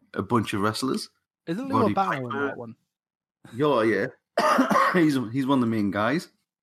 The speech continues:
Speaker 1: Um, like the, the Sheik, uh, Roddy Piper. I can't, I can't remember who else is in there, but they were just randomly in this video. And it's because she built up such a good rapport with them.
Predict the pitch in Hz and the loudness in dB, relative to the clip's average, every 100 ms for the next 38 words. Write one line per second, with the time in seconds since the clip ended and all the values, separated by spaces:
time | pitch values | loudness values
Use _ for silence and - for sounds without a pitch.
0 | - 117 113 104 101 95 - _ _ _ | -8 -2 0 2 0 -2 -10 _ _ _
1 | _ _ _ _ - 95 92 98 98 101 | _ _ _ _ -8 -4 0 0 0 -2
2 | - - 127 - - _ _ _ _ _ | -4 -2 -4 -6 -18 _ _ _ _ _
3 | - 95 95 95 92 90 - - _ _ | -4 -2 0 0 0 -2 -6 -16 _ _
4 | _ _ _ 98 98 95 - 117 107 113 | _ _ _ -4 -2 -2 0 -2 0 0
5 | 113 113 113 - _ _ _ _ _ _ | 2 0 -2 -10 _ _ _ _ _ _
6 | _ _ - - - - - - - 90 | _ _ -16 -12 -10 -10 -12 -16 -10 -2
7 | 98 90 95 92 90 90 104 123 123 - | -2 0 -2 -2 -4 -2 0 0 -4 -8
8 | _ 104 90 107 87 101 120 110 107 104 | _ -6 -4 -4 0 2 2 2 2 2
9 | 101 - 117 170 226 - - - _ 113 | 0 -2 0 0 -2 -8 -20 -20 _ 2
10 | 110 101 - - - 127 - 120 - _ | 2 2 -4 -8 -6 -4 -2 -4 -6 _
11 | _ - 120 104 - - - - 113 95 | _ -2 0 0 -2 -6 -6 -4 -2 -2
12 | - 107 120 131 87 95 | -4 -2 -2 -2 -4 -6